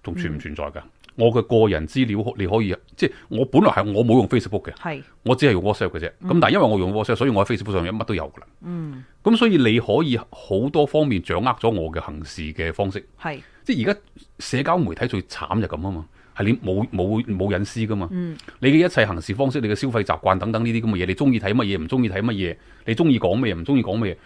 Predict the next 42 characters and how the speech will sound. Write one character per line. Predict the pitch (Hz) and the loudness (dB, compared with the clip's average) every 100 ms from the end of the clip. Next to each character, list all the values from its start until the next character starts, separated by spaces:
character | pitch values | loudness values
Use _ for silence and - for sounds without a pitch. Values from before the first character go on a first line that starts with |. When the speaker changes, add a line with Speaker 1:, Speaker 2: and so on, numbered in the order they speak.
| - | -8
Speaker 1:
佢 | 123 | -6
通 | 120 170 | 0 0
通 | 156 | 2
掌 | 139 92 | 0 -2
握 | 98 | -2
晒 | 92 175 | -4 -4
你。 | |
Speaker 2:
我 | 247 | -2
見 | 254 247 | 2 2
到 | 269 | 2
我 | 269 190 | 4 4
有 | 208 | 4
一 | |
個 | 208 | 0
朋 | 175 147 | -4 -4
友 | 143 | -4
喺 | 165 175 | -2 0
香 | 214 208 | 0 -2
港 | 151 151 | -2 -4
嘅， | 160 120 - - | -6 -8 -14 -6
咁 | 185 240 | 0 0
佢 | 220 180 | 0 -2
琴 | 151 | -4
日 | 139 - | -6 -4
就 | 156 | -4
喺 | 156 | -2
Facebook | 175 202 - 202 | 0 0 0 -4
度 | 170 | -4
post | 143 180 170 - | -2 -2 -2 -2
呢， | 165 160 | -4 -2
就 | 160 | -2
話 | 151 143 | -2 -2
由 | - | -4
今 | 240 | -2
日 | 269 | 2
開 | 226 | 4
始， | 269 - 214 233 - | 4 2 0 0 -4
即 | 208 | -8
係 | |
嗰 | 175 160 | -4 -2
日 | 175 - | -2 -4
下， | 139 | -8